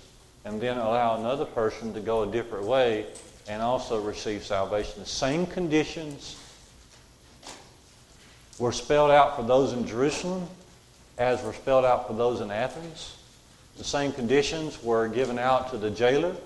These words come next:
as was given out, uh, to Lydia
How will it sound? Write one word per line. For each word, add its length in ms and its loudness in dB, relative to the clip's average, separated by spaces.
as 260 2
was 160 -4
given 300 -2
out, 400 -2
uh, 360 0
to 180 -6
Lydia 500 0